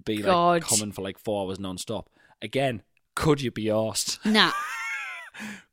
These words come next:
Speaker 1: Could you
Speaker 2: Honestly,
Speaker 1: be arsed?
Speaker 2: if so, I could love someone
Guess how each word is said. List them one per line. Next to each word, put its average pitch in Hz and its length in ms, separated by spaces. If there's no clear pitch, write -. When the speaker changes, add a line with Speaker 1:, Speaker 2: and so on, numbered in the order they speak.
Speaker 1:
Could 165 380
you 233 60
Speaker 2:
Honestly, 247 380
Speaker 1:
be 185 80
arsed? - 460
Speaker 2:
if 240 120
so, 294 160
I 262 200
could 214 200
love 220 180
someone 170 540